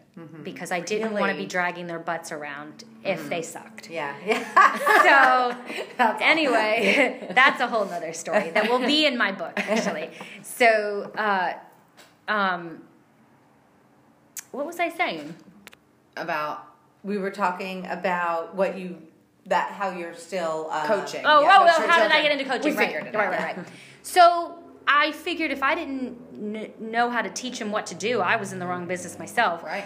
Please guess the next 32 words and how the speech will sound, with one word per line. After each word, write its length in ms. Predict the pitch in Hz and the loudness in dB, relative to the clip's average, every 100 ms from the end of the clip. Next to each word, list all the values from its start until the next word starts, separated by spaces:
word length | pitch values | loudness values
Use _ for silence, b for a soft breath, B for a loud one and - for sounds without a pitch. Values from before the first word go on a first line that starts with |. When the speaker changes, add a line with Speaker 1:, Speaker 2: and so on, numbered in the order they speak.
| - | -6
Speaker 2:
So 100 | 262 | -4
I 40 | |
started 280 | 262 320 339 | 2 2 2
coaching 260 | 294 269 262 | -6 -8 -6
my 100 | 202 | -6
kids. 340 | 202 165 - - 185 | -6 -8 -10 -18 -4
They 120 | 240 | -2
started 440 | 240 277 320 - - - | 0 -2 -2 -6 -14 -10
getting 260 | 226 262 254 | -4 -4 -4
work. 300 | 349 - - | -4 -6 -10
They 100 | 175 | -12
started 360 | - 196 214 | -4 -4 -4
having 300 | 220 214 208 | -6 -8 -10
some 220 | 208 240 | -8 -6
measure 280 | 226 208 190 | -6 -6 -6
of 60 | 175 170 | -8 -10
Speaker 3:
Mm-hmm. 160 | 165 | -12
Speaker 2:
success, 500 | 151 170 - 160 - | -12 -12 -8 -8 -8
and 160 | - 170 | -10 -8
I 60 | 170 | -8
would 160 | 170 | -8
meet 280 | 185 202 196 | -8 -10 -12
parents, 640 | - 277 226 202 - - - _ | -8 -4 -2 -4 -10 -18 -20 _
other 160 | - 247 | -2 -2
parents, 460 | - 156 202 247 - B B B | -4 -8 -8 -8 -16 B B B
that 100 | - | -6
were 100 | 202 | -2
like, 180 | 196 196 196 | -2 -2 -6
"I, 300 | 185 240 214 | -4 -2 0
I 40 | 240 | 0
don't 140 | 285 | -4
know, 440 | 277 262 262 262 | -4 -6 -6 -10